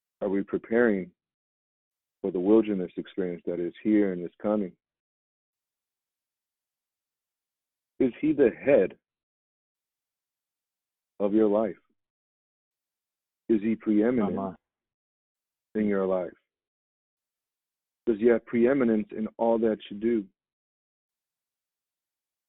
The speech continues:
Speaker 1: Are you bearing fruit? Are you aware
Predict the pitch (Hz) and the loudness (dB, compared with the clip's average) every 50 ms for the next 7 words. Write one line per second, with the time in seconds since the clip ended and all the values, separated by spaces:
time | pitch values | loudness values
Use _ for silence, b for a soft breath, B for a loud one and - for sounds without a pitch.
0 | _ _ _ _ _ _ _ _ _ _ _ _ _ _ _ _ _ _ _ _ | _ _ _ _ _ _ _ _ _ _ _ _ _ _ _ _ _ _ _ _
1 | _ _ _ _ 113 113 113 113 107 104 107 120 120 117 110 104 - _ _ _ | _ _ _ _ 4 4 4 4 4 4 4 4 6 6 4 0 -2 _ _ _
2 | 143 139 131 - - - - _ _ _ _ _ _ _ _ _ _ _ _ _ | 4 4 4 2 -2 -10 -20 _ _ _ _ _ _ _ _ _ _ _ _ _
3 | _ _ _ _ _ _ _ _ _ _ _ _ _ _ _ _ _ _ _ _ | _ _ _ _ _ _ _ _ _ _ _ _ _ _ _ _ _ _ _ _
4 | _ _ _ _ _ _ _ _ _ _ _ _ _ _ _ _ _ _ _ _ | _ _ _ _ _ _ _ _ _ _ _ _ _ _ _ _ _ _ _ _
5 | _ _ _ _ _ _ _ _ _ _ _ _ _ _ _ _ _ _ _ - | _ _ _ _ _ _ _ _ _ _ _ _ _ _ _ _ _ _ _ -2
6 | 113 110 104 107 107 104 104 101 101 113 120 120 110 98 90 85 | 0 2 4 4 4 6 4 4 6 6 6 6 6 4 2 -2